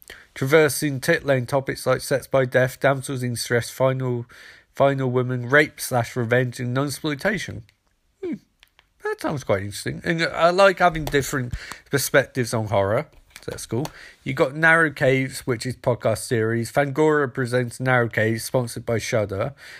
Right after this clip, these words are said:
Um, but what's it about? It's the first audio state ever released, a new product combining the grandiosity of Hollywood films with the intimacy of audio, creating a movie experience.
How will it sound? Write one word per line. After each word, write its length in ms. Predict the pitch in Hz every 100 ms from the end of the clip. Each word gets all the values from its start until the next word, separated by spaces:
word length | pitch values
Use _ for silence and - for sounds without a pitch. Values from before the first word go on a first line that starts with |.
| - _ -
Um, 560 | 110 117 120 113 104 - _
but 100 | -
what's 260 | 117 120 -
it 40 |
about? 420 | 110 107 113 135 131 _ _ _ - - -
It's 120 | - -
the 60 |
first 240 | 202 196 -
audio 380 | 196 190 180
state 380 | 147 - 180 165
ever 280 | 143 160 151
released, 460 | 143 139 139 127 147
a 20 |
new 240 | 139 151
product 400 | 135 151 127 117
combining 580 | - 127 131 131 127 123
the 160 | 120 117
grandiosity 760 | 117 139 143 135 127 - -
of 100 | 120
Hollywood 400 | - 120 120 117
films 320 | - 127 117
with 140 | 120 113
the 80 | 135
intimacy 420 | 131 120 - 123
of 120 | 113
audio, 360 | 117 113 113 107
creating 420 | - 123 107 113
a 120 | 120
movie 300 | 120 123 113
experience. 520 | 101 - 139 110 95